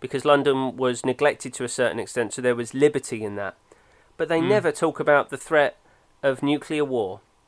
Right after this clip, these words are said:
Speaker 1: Global thermonuclear destruction, they, they never mention it. They don't talk about The Day After or Threads or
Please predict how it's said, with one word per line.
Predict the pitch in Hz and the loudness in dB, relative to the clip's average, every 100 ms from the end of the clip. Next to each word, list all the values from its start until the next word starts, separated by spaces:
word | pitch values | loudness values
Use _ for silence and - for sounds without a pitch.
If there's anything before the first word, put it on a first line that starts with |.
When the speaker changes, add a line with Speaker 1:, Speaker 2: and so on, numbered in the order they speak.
| _ - | _ 4
Speaker 1:
Global | 156 180 175 175 160 | 6 8 8 6 4
thermonuclear | - 156 156 151 147 - 139 | 6 8 10 8 4 0 -2
destruction, | 127 143 - - 117 | 0 0 0 -2 -4
they, | 123 | -4
they | - 175 180 - | -2 -4 -4 -4
never | 185 202 208 | 0 2 4
mention | 208 220 - 120 | 4 2 -2 -6
it. | 101 - - - | -8 -10 -20 -4
They | 139 | 2
don't | 147 139 | 2 2
talk | 127 | -2
about | 135 120 | 0 0
The | 117 | 2
Day | 139 143 | 2 6
After | 139 135 - 147 | 4 2 2 2
or | - 120 | 2 -2
Threads | - 147 135 143 - - - _ _ _ _ _ - | -2 0 0 -2 -10 -20 -20 _ _ _ _ _ -2
or | 131 123 120 113 | 2 4 4 2